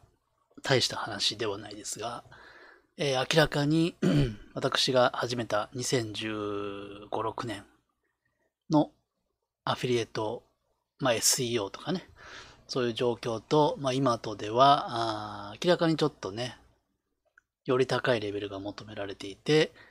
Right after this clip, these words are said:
えー、続けるのがね、難しい。まあ、そんな、結構ね、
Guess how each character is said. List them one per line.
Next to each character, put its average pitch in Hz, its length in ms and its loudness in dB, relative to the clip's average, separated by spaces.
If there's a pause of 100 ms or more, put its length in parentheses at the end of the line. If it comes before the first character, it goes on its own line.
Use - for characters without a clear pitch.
(220)
え 101 140 -8
ー、 - 40 -12
続 135 400 -6
け 127 140 0
る 123 140 0
の 143 120 -4
が 117 300 -2 (160)
ね、 139 260 -6 (340)
難 139 380 -2
し - 140 0
い。 120 180 -4 (1500)
ま 127 60 2
あ、 - 20 0
そ - 160 0
ん 143 80 4
な、 135 300 4 (680)
結 160 140 -4
構 107 160 0
ね、 107 160 -4